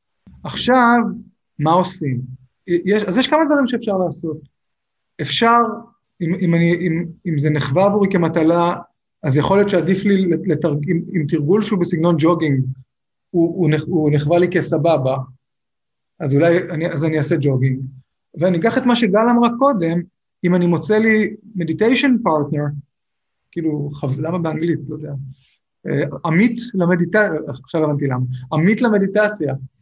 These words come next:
כן, והיום אפילו בזום, שאני קובע, אפרת, את ואני כל יום, אחת עשרה אפס אפס, עושים מדיטציה ביחד, זה הופך להיות משהו אחר קצת. זה הופך להיות משהו נעים כזה.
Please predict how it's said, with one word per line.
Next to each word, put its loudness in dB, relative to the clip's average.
כן, 0
והיום 2
אפילו 2
בזום, 0
שאני -2
קובע, 2
אפרת, 0
את 2
ואני 4
כל 2
יום, 2
אחת 0
עשרה 0
אפס -2
אפס, -2
עושים -4
מדיטציה 0
ביחד, -2
זה -2
הופך 0
להיות -2
משהו 0
אחר 0
קצת. -8
זה -10
הופך -6
להיות -2
משהו 0
נעים 2
כזה. -4